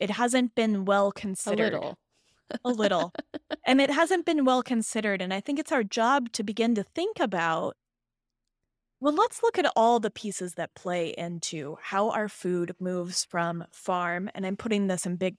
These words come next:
Speaker 1: quotes, to table. And it's not just the farming, but it's also the manufacturing and the
Speaker 2: Mm-hmm.
Speaker 1: processing. If we're talking about
Speaker 2: Transportation.
Speaker 1: cell-based
Speaker 2: Yeah.
Speaker 1: meat, it's talking about the big stainless steel vats and how the steel is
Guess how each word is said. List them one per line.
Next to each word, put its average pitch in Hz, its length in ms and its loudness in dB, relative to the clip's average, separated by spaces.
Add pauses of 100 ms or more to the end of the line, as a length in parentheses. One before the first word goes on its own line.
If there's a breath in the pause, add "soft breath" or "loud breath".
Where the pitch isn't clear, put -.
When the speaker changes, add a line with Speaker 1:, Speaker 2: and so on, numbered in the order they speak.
Speaker 1:
quotes, 170 560 0 (400 loud breath)
to - 180 -6
table. - 560 -8 (380)
And 208 140 4
it's - 280 -2
not 233 260 2
just 214 440 0
the 220 100 0
farming, 180 640 -2
but 190 120 -2
it's 185 140 -2
also 196 380 4
the 190 120 0
manufacturing 202 1000 -2
and 180 140 -8
the 185 40 -2
Speaker 2:
Mm-hmm. 175 100 -8
Speaker 1:
processing. 240 880 0
If - 220 -10
we're 175 100 -2
talking 202 300 -2
about 202 200 2
Speaker 2:
Transportation. 226 360 4
Speaker 1:
cell-based 175 460 0
Speaker 2:
Yeah. 185 180 -2
Speaker 1:
meat, - 300 -8 (420)
it's - 440 0 (280)
talking 214 300 0
about 214 300 2
the 202 340 6 (760)
big 247 220 2
stainless 240 500 2
steel 240 320 2
vats 202 500 -2
and 175 120 -6
how 185 180 2
the 220 140 4
steel 262 520 4
is 185 400 -4